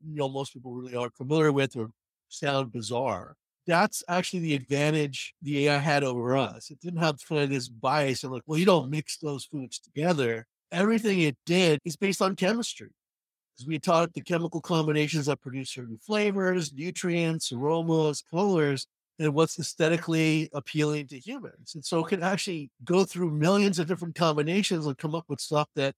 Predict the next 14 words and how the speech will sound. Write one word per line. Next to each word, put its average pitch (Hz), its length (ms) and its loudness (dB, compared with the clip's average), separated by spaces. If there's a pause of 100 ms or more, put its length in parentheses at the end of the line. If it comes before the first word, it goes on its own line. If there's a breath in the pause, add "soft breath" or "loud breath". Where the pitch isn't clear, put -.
(140)
fifty 170 200 -6
thousand 156 400 2
years 156 300 0
of 156 100 -6
human 147 200 -6
history, 147 500 -2
we 127 160 -4
didn't 139 240 -8
think. 220 160 -10 (380)
That's 175 320 -2
the 135 160 -4
advantage. 147 460 2
It's 139 100 -8
just 147 200 -4